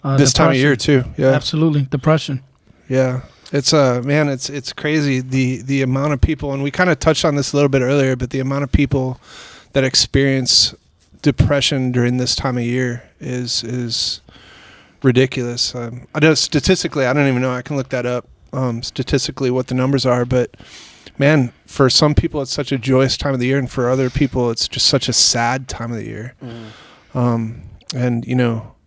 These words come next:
Speaker 2: me personally, I've had friends that have kind of gone through that as well. Um, you know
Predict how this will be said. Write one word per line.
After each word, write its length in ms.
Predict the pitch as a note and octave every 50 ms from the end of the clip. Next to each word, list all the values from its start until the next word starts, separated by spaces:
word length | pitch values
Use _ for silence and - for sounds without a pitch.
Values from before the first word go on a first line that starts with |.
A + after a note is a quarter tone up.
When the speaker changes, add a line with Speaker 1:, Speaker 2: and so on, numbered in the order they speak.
| _ -
Speaker 2:
me 180 | E3+ D#3 C#3+
personally, 380 | C3 - D#3+ D3 - - C#3 C3
I've 80 | B2 A#2+
had 160 | C3+ C3 A2
friends 300 | - - C3 B2+ C3 B2
that 100 | A#2+ A#2+
have 140 | A#2+ A2+ -
kind 160 | - - B2+
of 120 | A#2+ G#2+ G#2
gone 300 | - B2 A#2+ B2 B2 A#2+
through 280 | - - C#3 C3+ C3
that 340 | B2 B2 A#2 A2+ A2+ - -
as 260 | - A#2+ A2+ - -
well. 420 | B2+ B2 B2 B2+ A#2+ B2 - - - -
Um, 360 | - B2 A#2 A2+ A#2+ B2 B2 C3+
you 120 | - B2+ B2
know 280 | A#2+ A#2+ B2 B2 B2